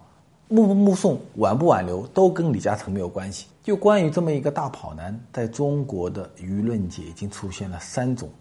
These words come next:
争吵不休的观点，我们怎么看？我觉得如果我们仅仅陷入在李嘉诚跑和不跑这件事情上面，我在想，我们可能讨论三天三夜，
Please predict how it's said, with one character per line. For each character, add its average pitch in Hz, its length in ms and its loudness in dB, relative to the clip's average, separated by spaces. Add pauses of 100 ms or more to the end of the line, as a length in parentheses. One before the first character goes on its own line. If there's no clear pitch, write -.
(120)
争 135 320 -4
吵 - 300 -16
不 - 160 -18
休 - 220 -16
的 - 80 -16
观 101 220 -14
点， - 120 -20 (400)
我 95 80 -10
们 117 100 2
怎 - 80 -10
么 71 80 -12
看？ 101 160 -10 (880)
我 131 80 4
觉 170 160 4
得 294 120 6
如 262 160 4
果 240 100 6
我 120 80 8
们 120 160 6
仅 196 260 6
仅 92 560 0 (380)
陷 240 400 4
入 127 180 4
在 117 200 4
李 87 160 -2
嘉 175 240 0
诚 87 420 -8
跑 - 260 -2
和 143 200 -6
不 - 160 -2
跑 - 260 -10
这 92 80 -8
件 92 140 -6
事 - 120 -10
情 90 160 -8
上 85 160 -12
面， 85 200 -10
我 95 100 -10
在 131 140 2
想， 85 180 -6 (240)
我 85 80 -12
们 139 160 0
可 - 100 -8
能 95 200 -4
讨 82 240 -2
论 104 160 2
三 156 360 4
天 127 280 -2
三 95 280 -4
夜， 92 160 -8